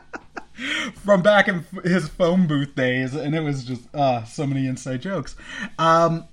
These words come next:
but he is literally unrecognizable as the Penguin,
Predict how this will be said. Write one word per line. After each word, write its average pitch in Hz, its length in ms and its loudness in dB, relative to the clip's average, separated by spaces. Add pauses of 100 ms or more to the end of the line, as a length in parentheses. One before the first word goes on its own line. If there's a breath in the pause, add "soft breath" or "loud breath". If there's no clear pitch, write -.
(120)
but 185 220 0
he 233 260 6
is 196 240 0
literally 240 1080 2
unrecognizable 170 1200 0
as 139 220 -2
the 131 80 -8
Penguin, 131 600 -4